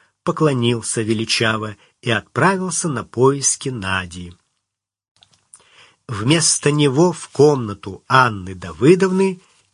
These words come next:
тихо вошла Захаржевская. Присела рядом с бабкой, и несколько минут женщины молчали, глядя друг на друга.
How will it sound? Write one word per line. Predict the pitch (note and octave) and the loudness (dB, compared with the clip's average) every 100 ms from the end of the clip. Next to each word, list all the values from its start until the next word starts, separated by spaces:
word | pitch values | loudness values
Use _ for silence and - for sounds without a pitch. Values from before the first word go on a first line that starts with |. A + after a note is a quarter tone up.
| _ | _
тихо | - B2 G#3 G#3 - G3 | 0 2 2 0 -6 -6
вошла | D#3+ F#2 - F#2 G2+ C#3 E3+ E3 - _ _ _ _ - | -4 -6 -8 -4 0 2 2 0 -8 _ _ _ _ -12
Захаржевская. | E2 - - A2+ G2+ - A#2 - - - - - _ _ _ _ _ _ _ _ _ | -8 -8 -6 -8 -6 -4 -2 -4 -8 -8 -16 -18 _ _ _ _ _ _ _ _ _
Присела | - E3+ - - D3 D#3+ D#3+ D#3 D#3 | -2 2 2 4 6 6 4 4 2
рядом | A#2+ C#3+ D3 D3+ | 2 0 -2 -4
с | C3 G#2+ | -4 -4
бабкой, | G2+ F#2+ - - F#2 F2 _ _ _ _ - | -4 -4 -10 -14 -14 -16 _ _ _ _ -6
и | B2 | -6
несколько | G#2+ C3 D3 - C#3 - | -2 -2 -2 -2 -4 -2
минут | C3 C3 D3+ B2+ | -2 0 -2 -2
женщины | - C3+ C#3+ - C#3 C3 | -2 -2 -4 -6 -4 -4
молчали, | B2 B2 - - C#3+ E3 D#3+ E3 D#3+ _ _ - | -6 -6 -6 -2 0 2 0 -4 -8 _ _ -16
глядя | F2+ F#2+ G#2+ D3 E3 D#3 E3 E3 - - | -12 -4 0 0 0 -2 -4 -6 -14 -16
друг | F2+ G#2+ C3 - | -8 -6 -6 -6
на | A2 | -10
друга. | A2+ G#2+ G2+ F#2+ F#2 F#2+ | -10 -10 -8 -8 -8 -10